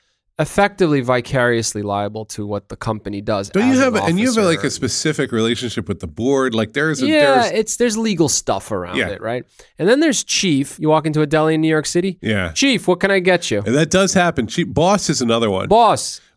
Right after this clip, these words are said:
Speaker 2: Boss is, I like
Speaker 1: Same thing, boss.
Speaker 2: I like boss because chief actually doesn't go both ways, but you can call the guy behind the, behind the counter. You can be like,
Speaker 1: Yeah.
Speaker 2: "Hey, boss, can you get me that coffee?"
Speaker 1: It kinda does go both
Speaker 2: Yeah,
Speaker 1: ways.
Speaker 2: boss is a mutual respect thing.
Speaker 1: Right. So chief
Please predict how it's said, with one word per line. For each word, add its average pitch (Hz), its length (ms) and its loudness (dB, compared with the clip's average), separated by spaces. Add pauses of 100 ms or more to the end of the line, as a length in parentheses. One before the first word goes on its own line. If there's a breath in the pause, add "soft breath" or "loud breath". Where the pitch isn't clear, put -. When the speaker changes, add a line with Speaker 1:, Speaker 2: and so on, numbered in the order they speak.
Speaker 2:
Boss 254 300 2
is, 214 160 0
I 165 100 2
like 240 160 4
Speaker 1:
Same 220 180 4
thing, 254 240 2
boss. 269 440 2
Speaker 2:
I 208 80 2
like 254 220 2
boss 202 240 2
because 170 300 -2
chief 226 400 0
actually 160 360 0
doesn't 123 340 -2
go 139 180 0
both 143 300 0
ways, 151 240 0
but 120 100 -6
you 143 160 -2
can 156 160 -8
call 143 240 0
the 131 80 2
guy 123 200 0
behind 117 420 -2
the, 107 500 -6
behind 110 300 -4
the 104 80 -4
counter. 123 260 -2
You 120 80 -4
can 123 80 -8
be 127 80 -2
like, 123 120 0
Speaker 1:
Yeah. 107 80 0
Speaker 2:
"Hey, 175 60 0
boss, 196 440 2
can 135 160 -4
you 131 80 -2
get 160 120 0
me 165 120 2
that 160 240 0
coffee?" 170 500 0
Speaker 1:
It 180 300 -2
kinda 440 280 -2
does 359 220 2
go 160 160 4
both 120 300 2
Speaker 2:
Yeah, 110 260 2
Speaker 1:
ways. 101 140 -6
Speaker 2:
boss 190 320 2
is 175 120 2
a 160 60 0
mutual 127 640 0
respect 101 640 -4
thing. - 120 -10
Speaker 1:
Right. 50 120 -14 (160)
So 156 340 -2
chief - 640 -2